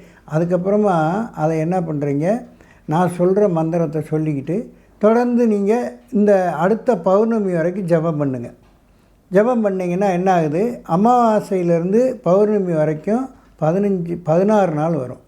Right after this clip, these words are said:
அதிலிருந்து அஞ்சு நாள். எப்பயுமே சந்திரனுடைய பவர் வந்து கொடுக்கக்கூடியவர்.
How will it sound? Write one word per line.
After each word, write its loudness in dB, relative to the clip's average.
அதிலிருந்து 2
அஞ்சு 0
நாள். 0
எப்பயுமே 0
சந்திரனுடைய 2
பவர் 2
வந்து 0
கொடுக்கக்கூடியவர். -2